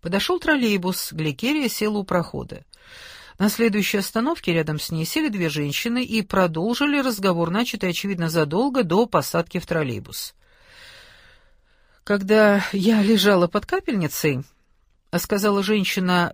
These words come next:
с несимметричной мимикой гагача, — у меня начались схватки.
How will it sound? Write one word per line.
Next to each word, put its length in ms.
с 300
несимметричной 920
мимикой 460
гагача, — 680
у 60
меня 240
начались 380
схватки. 680